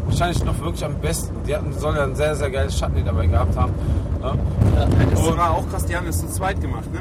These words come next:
Speaker 1: Ja, die haben, also, zu zweit alles gemacht, was wir zu sechs gemacht haben. Und wir sind trotzdem am Arsch, ey.
Speaker 3: Ja.
Speaker 1: Ja.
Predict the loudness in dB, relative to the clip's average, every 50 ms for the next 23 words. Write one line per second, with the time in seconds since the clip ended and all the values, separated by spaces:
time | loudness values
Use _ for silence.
0 | -6 -4 -2 0 0 0 0 -2 -2 0 0 0 2 2 2 4 4 4 2 2
1 | 2 2 4 4 4 2 2 -2 -2 -2 -2 -4 -2 -2 -2 -2 -2 -2 0 0
2 | 0 0 0 0 -2 -2 -2 -2 -2 -2 -4 -4 -4 -4 -2 -2 -2 -2 -2 -4
3 | -4 -4 -4 -4 -4 -2 -2 -2 -2 -2 -2 -2 0 0 2 2 2 2 0 0
4 | -2 -2 -2 -2 -2 -2 -4 -4 -4 -4 -2 0 0 0 0 0 0 0 0 0
5 | -4 -4 -4 -2 -2 0 0 0 0